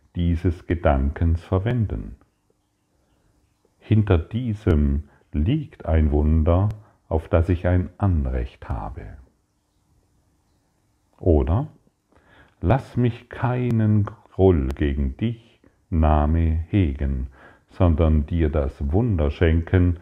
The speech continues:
das stattdessen dein ist.“ In Wahrheit bietet mir das ein Wunder an.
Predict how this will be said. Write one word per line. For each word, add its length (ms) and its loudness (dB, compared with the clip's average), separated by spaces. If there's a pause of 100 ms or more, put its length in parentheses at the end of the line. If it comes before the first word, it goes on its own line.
(300)
das 260 -2
stattdessen 960 -4 (200)
dein 540 -2
ist.“ 480 -12 (2000)
In 260 0
Wahrheit 760 0 (400)
bietet 380 0
mir 160 4
das 600 -2
ein 260 -2
Wunder 500 -2
an. 200 -14